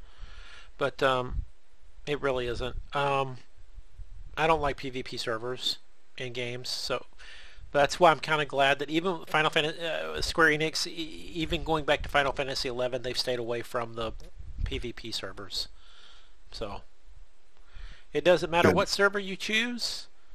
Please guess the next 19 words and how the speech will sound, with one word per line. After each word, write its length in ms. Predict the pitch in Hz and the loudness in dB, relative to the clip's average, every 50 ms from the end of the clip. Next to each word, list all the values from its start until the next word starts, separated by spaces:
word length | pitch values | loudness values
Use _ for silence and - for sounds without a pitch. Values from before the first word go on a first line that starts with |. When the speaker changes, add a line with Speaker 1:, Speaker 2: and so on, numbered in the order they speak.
| - - - - - | -10 -10 -10 -4 -2
Speaker 1:
it's 180 | 143 139 - | -2 -2 -2
going, 240 | - 151 151 156 151 147 | 0 0 0 0 0 -2
it's 160 | 143 127 - | 0 4 6
all 220 | 151 147 151 156 | 8 8 8 6
P 160 | - - 165 | 4 0 -2
V 180 | 151 - 156 151 | -2 -4 -4 -6
P 220 | - - 143 - - - | -6 -6 -6 -4 0 6
or 160 | - 156 143 143 | 8 8 8 8
P 180 | - - 170 | 6 2 0
V 100 | 160 156 | 0 0
E. 340 | 151 135 135 131 123 110 - - - - - - - - - | -2 -2 -4 -4 -4 -6 -6 -8 -10 -10 -10 -10 -6 2 4
Now, 80 | 160 151 | 6 6
some 280 | - - 190 185 190 | 8 10 10 12 12
of 120 | 220 226 208 | 12 12 12
them 180 | 247 247 240 | 12 12 12
may 160 | 240 247 254 | 12 12 10
be 140 | 247 220 269 | 10 8 6
role-playing 500 | 269 294 320 339 339 - 269 196 165 156 | 8 10 10 10 10 10 10 10 10 10
servers 640 | 156 - 165 139 135 135 139 160 170 - - - - | 8 8 10 10 10 10 8 6 6 4 2 2 0